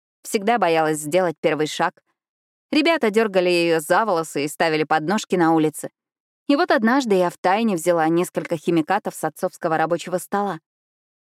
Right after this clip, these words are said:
Я не знала толком, для чего они нужны и как ими пользоваться. Я даже еще не умела читать. Я только хотела заставить этих мальчишек съесть что-то отвратительное.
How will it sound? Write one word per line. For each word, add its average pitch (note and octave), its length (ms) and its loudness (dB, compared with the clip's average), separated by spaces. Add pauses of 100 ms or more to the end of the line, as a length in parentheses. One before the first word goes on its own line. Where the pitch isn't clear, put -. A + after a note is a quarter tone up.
Я D4 140 2
не C4+ 120 2
знала D4 320 4
толком, E3 380 0
для F3 160 0
чего F#3+ 240 0
они E3+ 180 2
нужны E3 480 0
и D3+ 40 -6
как E3+ 240 -2
ими D#3+ 260 0
пользоваться. F3+ 680 -2 (480)
Я E4 140 2
даже C4+ 260 2
еще A3+ 220 0
не A3 140 0
умела G#3 340 0
читать. - 420 -8 (680)
Я G#3+ 180 2
только G3+ 280 -2
хотела G3 440 0
заставить E3+ 680 -2
этих D#3+ 260 -6
мальчишек F3+ 640 -2 (260)
съесть A3 540 -2
что-то F#3+ 360 -2
отвратительное. D#3 840 -4